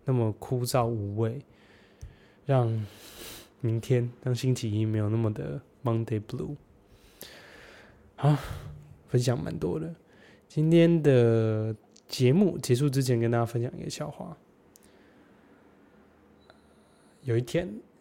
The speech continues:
<laughs> 看到有个烂的，好了，我真的找不到笑话。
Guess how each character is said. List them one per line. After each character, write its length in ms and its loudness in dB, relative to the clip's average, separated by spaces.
<laughs> 600 -14
看 300 -10
到 180 -6
有 160 2
个 80 4
烂 340 2
的， 240 2
好 100 0
了， 160 4
我 100 4
真 140 2
的 80 4
找 180 4
不 80 2
到 80 6
笑 240 0
话。 240 -6